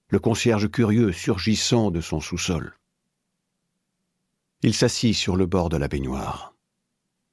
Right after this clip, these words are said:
Heureusement que Birgit avait fermé les yeux. S'ils avaient été ouverts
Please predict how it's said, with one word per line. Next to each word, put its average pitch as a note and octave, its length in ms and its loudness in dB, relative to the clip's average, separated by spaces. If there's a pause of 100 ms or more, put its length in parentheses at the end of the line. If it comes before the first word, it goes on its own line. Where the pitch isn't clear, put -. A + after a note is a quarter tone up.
(920)
Heureusement A2+ 420 4
que - 140 -4
Birgit E2 560 0
avait C#2+ 240 0
fermé B1 300 -4
les A#1+ 180 -6
yeux. A#1 160 -8 (1500)
S'ils F#2+ 240 0
avaient F#2 180 2
été F#2 220 0
ouverts A2 520 2